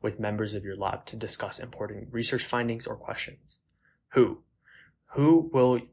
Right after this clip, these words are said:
help mentor you in your research project, and who will you be directly working with? What? What exactly is your role going to be in this research project?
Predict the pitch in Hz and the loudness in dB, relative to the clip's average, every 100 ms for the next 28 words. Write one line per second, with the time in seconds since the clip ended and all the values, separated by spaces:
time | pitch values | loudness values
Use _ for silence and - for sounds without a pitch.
0 | _ - 127 - 123 117 123 123 117 104 | _ 4 4 4 0 4 4 2 -2 -6
1 | 104 107 110 110 107 107 - 113 - 120 | -6 -6 -6 -6 -8 -8 -8 -6 -2 -2
2 | 143 143 147 117 - 131 127 117 113 110 | -2 -4 -8 -8 -4 -2 -2 -2 -8 -10
3 | 110 104 101 113 101 101 98 107 107 - | -8 -8 -8 -8 -8 -10 -10 -10 -8 -10
4 | _ _ _ _ _ _ 120 117 - - | _ _ _ _ _ _ 4 4 4 -6
5 | - - _ - 110 135 165 156 - 127 | -18 -20 _ -2 4 4 4 0 2 4
6 | 110 107 - 123 123 113 110 104 104 123 | 4 2 0 0 0 -6 -6 -8 2 10
7 | 156 143 120 110 107 101 101 - _ - | 10 10 4 0 -6 -10 -10 -12 _ -12
8 | 107 104 98 98 98 - - - - - | -10 -6 -6 -6 -6 -8 -10 -12 -12 -14
9 | - | -16